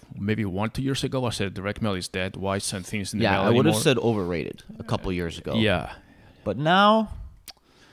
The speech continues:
Speaker 2: I think it's appropriately rated. I don't think it's underrated or overrated.
Speaker 1: Right.
Speaker 2: I think it's appropriately
Speaker 1: It's kinda
Speaker 2: rated.
Speaker 1: making a slight comeback a little bit. It's funny because, uh, things kinda grow and then they become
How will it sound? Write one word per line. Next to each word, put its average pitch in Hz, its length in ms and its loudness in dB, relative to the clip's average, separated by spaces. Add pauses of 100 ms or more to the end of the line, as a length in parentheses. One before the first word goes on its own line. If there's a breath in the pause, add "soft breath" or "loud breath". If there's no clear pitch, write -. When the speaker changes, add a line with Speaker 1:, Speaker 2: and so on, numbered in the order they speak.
(340 soft breath)
Speaker 2:
I 127 60 -2
think 165 240 -2
it's 165 180 2
appropriately 110 840 -4
rated. 73 400 -6
I 120 40 0
don't 147 140 0
think 156 140 2
it's 123 180 4
underrated 117 500 4
or 95 140 0
overrated. 110 600 2
Speaker 1:
Right. 95 140 2
Speaker 2:
I 117 80 4
think 127 280 0
it's - 100 -4
appropriately 98 640 -2
Speaker 1:
It's 131 100 4
kinda 254 180 4
Speaker 2:
rated. 151 60 2
Speaker 1:
making 156 300 4
a 123 60 2
slight 120 400 0
comeback 160 540 0 (180)
a 156 100 -2
little 170 160 2
bit. 175 220 0
It's 139 160 0
funny 190 260 0
because, - 380 0 (1000 loud breath)
uh, - 360 -12
things 151 400 0
kinda 175 200 0
grow 123 680 2
and 104 200 -2
then 107 240 0
they 110 60 -2
become 107 720 -2